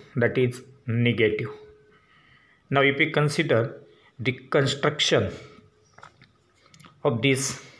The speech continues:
L E D, then that construction will be given as the N region of this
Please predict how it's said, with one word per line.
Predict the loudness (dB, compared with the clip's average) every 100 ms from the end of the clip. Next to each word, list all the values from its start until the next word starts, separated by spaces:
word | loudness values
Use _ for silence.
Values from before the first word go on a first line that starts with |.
| _ _ _
L | 2
E | 4 4 4
D, | 0 -2 -18 -20 -20 _ -2
then | 2 4
that | 2 2
construction | 0 0 2 0 0 0 0 0
will | 2 0 0
be | 0 -2 -8 -20 _ _ _ -20 -20 -20 _ -20 -20 -20 -20 _ -20 _ -20 -8 -4
given | 0 2 2 -2 -4 2
as | 4 4 2 -6 -14 _ _ _ _ _ _ _ -20 -20 _ _ _ _ _ _ _ _ -4
the | 0 0 0
N | 0 2
region | 2 2 2 2 -2 -10 -20 -20 _ -20 -20 _ _ _
of | 0 2 2
this | 0